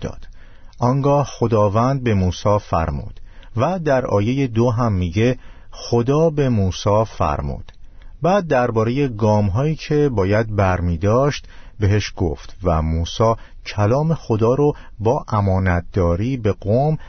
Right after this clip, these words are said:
و مشایخ و ناظران رسوند. اما در انتهای این قسمت می‌خونیم: «ولی آنها به سخنان او گوش ندادند، چون روح آنها در زیر بار بردگی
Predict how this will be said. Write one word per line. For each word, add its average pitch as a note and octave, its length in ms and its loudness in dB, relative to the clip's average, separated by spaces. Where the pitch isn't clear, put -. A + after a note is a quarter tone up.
و A#2 160 0
مشایخ A2 760 0
و C#3+ 80 0
ناظران F2+ 720 2
رسوند. - 440 -8
اما A#2+ 320 0
در G#2 280 2
انتهای A2+ 540 0
این C3 260 0
قسمت G#2+ 600 0
می‌خونیم: G#2+ 580 2
«ولی C3+ 360 0
آنها A2+ 520 0
به B2 140 0
سخنان G#2 640 0
او B2+ 320 -2
گوش A#2+ 440 -2
ندادند، G#2+ 640 -2
چون D#3 340 0
روح C#3+ 360 0
آنها A2+ 520 2
در G2+ 300 2
زیر A#2+ 420 0
بار B2 380 2
بردگی F#2+ 800 0